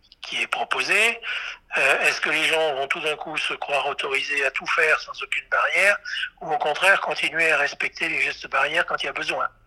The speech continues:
Donc ça, c'est la responsabilité de chacun. Euh, si on respecte, il y a des chances que ça se passe bien. Si on respecte pas, on aura un autre confinement.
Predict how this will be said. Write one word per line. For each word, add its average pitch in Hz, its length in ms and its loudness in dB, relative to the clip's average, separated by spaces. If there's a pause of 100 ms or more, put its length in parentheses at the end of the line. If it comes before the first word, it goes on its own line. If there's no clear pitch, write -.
(920)
Donc 127 180 -2
ça, 170 240 6
c'est 143 260 0
la 135 120 6
responsabilité - 800 -2
de - 60 -2
chacun. - 360 4 (760)
Euh, 135 500 2
si - 240 0
on 147 100 6
respecte, - 640 0 (840)
il - 80 -4
y - 20 0
a - 40 -2
des - 100 -2
chances - 260 4
que - 120 -2
ça - 140 -4
se - 80 -8
passe - 200 -6
bien. 196 240 4 (300)
Si - 120 -2
on 135 60 0
respecte - 460 0
pas, 175 420 2 (540)
on - 180 -4
aura 143 280 2
un 165 100 2
autre 180 160 -2
confinement. 185 460 -2